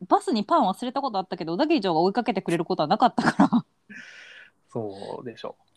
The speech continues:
Speaker 1: うん、ないよ。
Speaker 2: あんな
Speaker 1: 実生活では。
Speaker 2: 走んないでしょ、小田切丈は。
Speaker 1: びっくりしちゃった。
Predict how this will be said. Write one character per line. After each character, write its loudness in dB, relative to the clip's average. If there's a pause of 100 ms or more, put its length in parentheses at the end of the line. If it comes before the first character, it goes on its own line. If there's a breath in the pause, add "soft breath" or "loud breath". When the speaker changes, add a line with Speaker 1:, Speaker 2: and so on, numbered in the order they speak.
(140)
Speaker 1:
う -4
ん、 -4
な 6
い 6
よ。 2
Speaker 2:
あ -6
ん -10
な -12
Speaker 1:
実 -16
生 -2
活 -6
で -4
は。 -4
Speaker 2:
走 -6
ん -8
な -6
い -8
で -12
し -18
ょ、 -20 (300)
小 -8
田 -6
切 -
丈 -
は。 -2
Speaker 1:
び -2
っ -8
く 0
り 2
し -2
ち -2
ゃ 0
っ -12
た。 -8